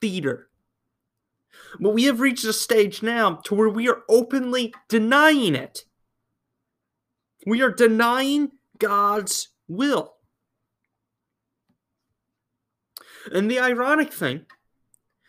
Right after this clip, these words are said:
is that what sits atop the speaker's seat in the House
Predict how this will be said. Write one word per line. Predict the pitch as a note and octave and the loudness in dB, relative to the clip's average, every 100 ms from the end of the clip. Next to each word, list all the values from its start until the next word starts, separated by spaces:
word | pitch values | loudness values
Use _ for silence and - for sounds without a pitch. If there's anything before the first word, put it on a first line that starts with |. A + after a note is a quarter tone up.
| _ - - | _ -14 -6
is | F3 | 0
that | A3 D3+ | 0 2
what | A#3+ A#3+ | 0 0
sits | - - C#4 C4+ - - | -2 0 0 0 -4 -4
atop | G#3 - B3+ A3+ G#3 - _ | -8 -4 0 2 2 -2 _
the | F3+ F3+ | -4 -2
speaker's | - B3 A#3+ A#3 A3+ | -2 -2 0 0 0
seat | - A3 - | -2 -4 -6
in | G3 | -8
the | |
House | F3+ C#3 D#3 - - | -6 -4 -4 -4 -12